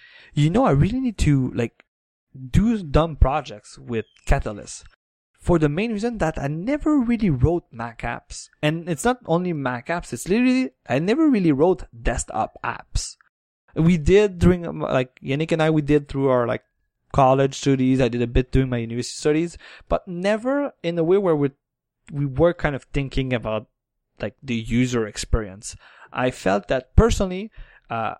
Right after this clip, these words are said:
all of that, like, thinking about the user experience, talking about the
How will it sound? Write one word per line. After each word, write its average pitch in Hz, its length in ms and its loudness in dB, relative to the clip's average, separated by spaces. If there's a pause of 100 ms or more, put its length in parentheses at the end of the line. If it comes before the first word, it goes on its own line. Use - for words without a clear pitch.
all 175 220 4
of 151 180 -2
that, 147 240 -2 (500)
like, 117 140 -4 (400)
thinking 185 340 0
about 170 320 0
the 147 100 4
user 151 360 2
experience, 127 400 -2
talking 151 240 -2
about 143 220 -2
the 127 80 -6